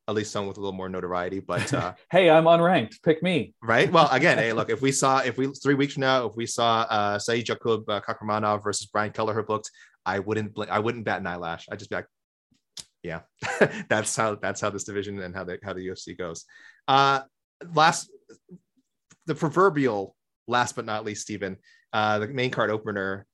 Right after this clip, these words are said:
Speaker 1: between, uh, Alexandre Pantoja and Brandon Royval. Uh, Panto-, great fight for as long as it lasted, crazy scrambles, and then Pantoja, uh, winning with a submission.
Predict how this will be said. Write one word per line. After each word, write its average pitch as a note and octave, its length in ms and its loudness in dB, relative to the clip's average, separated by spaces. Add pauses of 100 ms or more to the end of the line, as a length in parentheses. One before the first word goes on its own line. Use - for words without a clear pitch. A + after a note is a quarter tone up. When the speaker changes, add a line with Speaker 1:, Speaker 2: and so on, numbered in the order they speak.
(160)
Speaker 1:
between, G#2 400 -4
uh, - 20 -4
Alexandre G2+ 480 -2
Pantoja G2+ 580 -2
and G2+ 200 -8
Brandon G2+ 300 -4
Royval. B2 480 0 (260)
Uh, G#2 120 0
Panto-, A2 380 -4
great C3+ 320 4
fight C3 320 2
for B2 100 0
as A2 80 -2
long A#2+ 140 0
as A2 80 -4
it A2 40 -8
lasted, A2 440 0 (400)
crazy A#2 240 0
scrambles, G#2+ 460 -2
and G#2 100 -8
then G2 80 -6
Pantoja, G2 560 -6
uh, F2+ 180 -2
winning F2+ 220 -8
with F2 140 -10
a F2+ 40 -6
submission. F#2 480 -10